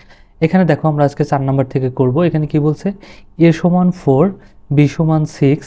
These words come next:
এবং সি সমান থ্রি হলে ফোর এ স্কয়ার বি স্কয়ার মাইনাস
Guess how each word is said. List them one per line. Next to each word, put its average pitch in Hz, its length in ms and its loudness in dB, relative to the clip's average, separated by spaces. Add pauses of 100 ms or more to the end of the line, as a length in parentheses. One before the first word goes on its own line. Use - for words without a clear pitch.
(120)
এবং 151 240 0
সি - 180 -2
সমান 147 320 -4
থ্রি 143 320 -2
হলে 127 220 -2 (640)
ফোর 165 280 2
এ 151 200 2
স্কয়ার 147 280 -2
বি 135 180 -2
স্কয়ার 143 320 -4
মাইনাস 127 460 -2